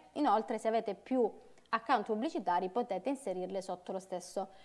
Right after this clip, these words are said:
Business Center, mentre l'Ads Manager non è altro che l'account pubblicitario per fare le campagne pubblicitarie, eh, su TikTok.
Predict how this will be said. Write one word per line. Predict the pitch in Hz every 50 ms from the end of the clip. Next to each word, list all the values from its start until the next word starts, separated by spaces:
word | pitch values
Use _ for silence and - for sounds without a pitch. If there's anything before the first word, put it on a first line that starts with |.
| - - _
Business | _ 185 214 202 185 196 202 190 185 -
Center, | - 185 170 175 175 180 185 - 196 190 196 -
mentre | - 269 247 214 202 - 202 240
l'Ads | 294 294 233 220 - -
Manager | 403 403 320 240 233 233 226 214 214 247 240 240
non | 262 277 302 311 294
è | 285 285 -
altro | - 247 208 202 220 - - -
che | - - 214
l'account | 202 214 240 240 - 226 208 208 214 214 208 - 233 202
pubblicitario | 202 - 240 214 185 196 208 - 185 180 185 175 175 175 190 190 190 -
per | - 220 220
fare | - - - 185 208 - - - - - - - - - - -
le | - 240 247
campagne | 247 247 226 214 - - 190 196 196 196 202 196 - -
pubblicitarie, | - 240 214 220 214 196 196 - 180 175 185 190 185 - - - - - - - - - - - - _ _ _ _ - - -
eh, | - 233 226 208 196 196 190 190
su | 190 - - 269 247
TikTok. | - - 233 - - - - 233 214 202 202 - - - 320 339 - - - - -